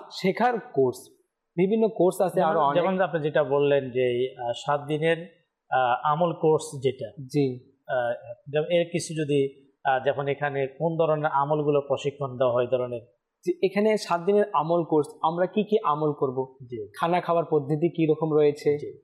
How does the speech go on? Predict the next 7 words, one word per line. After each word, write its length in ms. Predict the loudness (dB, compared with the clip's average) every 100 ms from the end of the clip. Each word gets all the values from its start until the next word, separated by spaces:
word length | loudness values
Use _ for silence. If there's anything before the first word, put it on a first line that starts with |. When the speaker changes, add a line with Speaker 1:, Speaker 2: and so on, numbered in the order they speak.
| _
Speaker 1:
উঠা 260 | 0 0 0
বসার 240 | 0 0 0
পদ্ধতি 380 | 0 0 0 0
কি 160 | 0
রূপ 120 | 0 2
রয়েছে? 520 | 4 4 4 2 2
Speaker 2:
জি। 340 | 0 -12 -16